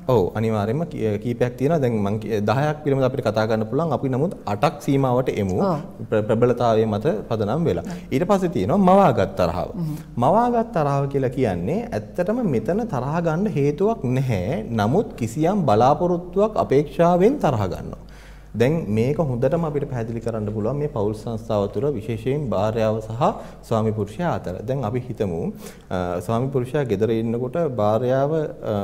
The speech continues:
Speaker 1: කරනවා මෙන්න මෙහෙම දෙයක්. තමන්ගේ කරාබු බෝලේ අතක ගා ඉන්නවා. කරාබු බෝලේ අතක ගා ඉන්-, ඉන්-, ඉඳලා එයා කිසියම් පණිවිඩයක් දෙනවා. ස්වාමි පුරුෂයාට පණිවිඩයක් දෙනවා.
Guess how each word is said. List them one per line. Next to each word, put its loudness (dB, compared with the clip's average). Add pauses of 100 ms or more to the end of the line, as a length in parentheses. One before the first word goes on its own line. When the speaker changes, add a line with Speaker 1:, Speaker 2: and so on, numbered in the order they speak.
Speaker 1:
කරනවා -4
මෙන්න -2
මෙහෙම -4
දෙයක්. -2 (300)
තමන්ගේ -2
කරාබු 0
බෝලේ 0
අතක -2
ගා 2
ඉන්නවා. -4 (580)
කරාබු -4
බෝලේ 0
අතක -4
ගා -2
ඉන්-, -4
ඉන්-, -6 (120)
ඉඳලා 0 (440)
එයා 4
කිසියම් 0
පණිවිඩයක් 4
දෙනවා. 0 (1200)
ස්වාමි 4
පුරුෂයාට -2
පණිවිඩයක් 0
දෙනවා. -8